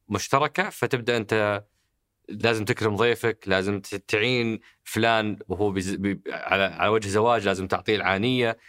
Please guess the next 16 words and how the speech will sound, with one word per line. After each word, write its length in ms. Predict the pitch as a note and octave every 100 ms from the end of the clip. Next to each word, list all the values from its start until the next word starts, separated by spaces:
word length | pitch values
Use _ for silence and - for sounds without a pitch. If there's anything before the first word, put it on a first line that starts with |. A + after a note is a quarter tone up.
| - _ _ G2
آه، 200 | F#2 F2
لازم 380 | G2 G2+ G#2
تبر 400 | F#2 G2 G#2+ B2
بأمك 540 | A2 A2+ C3+ C3 B2 A2+
لأنه، 520 | G2 G2 G2 F#2+ F#2+ - - _ E2
آه، 160 | E2+
ب-، 120 | C2
ب-، 640 | - E2 D2+ D#2 C2+ B1 E2
لو 80 | G2+
ما 120 | G#2+
بريت 220 | A2+ A#2
فيها 180 | - A#2+
حتدخل 400 | G2+ G#2+ - G#2+
النار، 360 | G2 A2+ B2 A#2
فأنت 260 | G2+ F#2
تبدأ 400 | G2 G2 G2 F#2